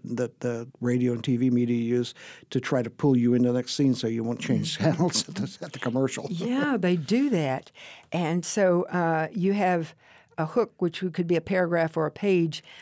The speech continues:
Speaker 2: from the next story in the series. And so that's what you do at the end of The Wildfire, so that people read that, th-, "Oh my goodness, I want to read the next book."
Speaker 1: Well, we hope so. And I, y-, I didn't tell you yet, but I have two novelettes that I've interspersed between these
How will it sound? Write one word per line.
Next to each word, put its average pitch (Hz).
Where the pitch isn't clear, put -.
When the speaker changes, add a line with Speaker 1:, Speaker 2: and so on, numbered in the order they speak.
Speaker 2:
from 202
the 180
next 190
story 165
in 165
the 151
series. 143
And 156
so 160
that's 175
what 175
you 170
do 160
at 156
the -
end 170
of 151
The 143
Wildfire, 139
so -
that -
people 175
read 160
that, -
th-, -
"Oh 233
my 202
goodness, 247
I 294
want 262
to 170
read 151
the 165
next -
book." -
Speaker 1:
Well, 196
we 180
hope 180
so. 117
And 117
I, 143
y-, 147
I 147
didn't 135
tell 165
you 143
yet, 127
but 135
I 135
have 135
two 165
novelettes 135
that 123
I've 123
interspersed 143
between 127
these 123